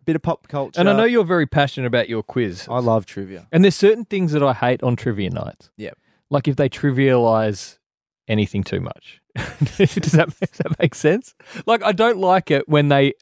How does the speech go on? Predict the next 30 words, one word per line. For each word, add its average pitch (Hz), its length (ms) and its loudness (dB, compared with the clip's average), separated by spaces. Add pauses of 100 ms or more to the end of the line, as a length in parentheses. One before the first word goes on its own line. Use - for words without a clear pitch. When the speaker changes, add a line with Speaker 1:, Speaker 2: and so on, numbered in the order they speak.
(120)
Speaker 2:
ask 131 440 0
specific - 640 -2
questions 120 520 0
that 117 160 -2 (120)
not 131 280 0
everyone 123 520 0
might 113 200 0
have 110 140 0
the 104 120 -2
answer 104 300 -2
to. - 240 -10 (160)
Speaker 1:
Yeah, 107 320 -14
Speaker 2:
Like, 113 120 0
Speaker 1:
okay. 139 100 -4
Speaker 2:
what 131 160 -2
colour 120 280 -2
shirt 117 340 -2
was 107 140 -6
I 104 40 -2
wearing 95 300 -4
yesterday? 90 320 -6
And 101 100 -4
you're 131 60 -2
like, 143 100 -2
"Mate, 202 200 -2
I 220 100 -4
don't 220 200 -2
know 90 220 -2
that." 120 240 -2
Speaker 1:
Oh, 123 200 -2